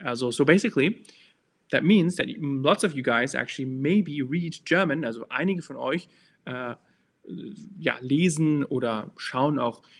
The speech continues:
eben deutsche Nachrichten, um Deutsch zu lernen. Das wäre sehr cool, äh, wenn das der Fall ist. Alles klar. Schauen wir uns mal die erste Frage an, und zwar, welche Zeitungen kennst du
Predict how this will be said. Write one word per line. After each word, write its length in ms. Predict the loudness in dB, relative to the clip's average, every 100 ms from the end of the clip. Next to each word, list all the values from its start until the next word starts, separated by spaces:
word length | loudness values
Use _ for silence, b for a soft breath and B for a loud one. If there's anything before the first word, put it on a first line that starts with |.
| b
eben 180 | -6 0
deutsche 340 | 4 4 4
Nachrichten, 460 | -2 -2 -4 -12 -10
um 140 | -8
Deutsch 320 | -4 -6 -6 -6
zu 120 | -4
lernen. 440 | -2 -2 -4 -10 _ _ -20
Das 160 | -8
wäre 120 | -6
sehr 160 | -4 -6 -4
cool, 240 | -4 -4 -10 b b _
äh, 160 | -8 -8
wenn 120 | -6
das 160 | -8
der 120 | -10 -12
Fall 280 | -8 -6
ist. 380 | -8 -12 -18 -20 _ _ _ -20
Alles 240 | -18 -20
klar. 340 | -14 -16 -16 _ _ _ _ B B B B B B B _ _ -2
Schauen 120 | 0
wir 40 |
uns 120 | 0 2
mal 280 | 4 4
die 240 | 0 -8 -2
erste 300 | -2 -2 -10
Frage 400 | -8 -6 -6 -10
an, 120 | -16
und 120 | -16
zwar, 280 | -12 -12 _ _ _ _ _ _ _ _ _ _ _ B B B
welche 640 | -14 2 6 6 4 0 0
Zeitungen 800 | -4 0 0 2 0 0 -4 -6
kennst 400 | 2 2 2 -8
du 160 | -14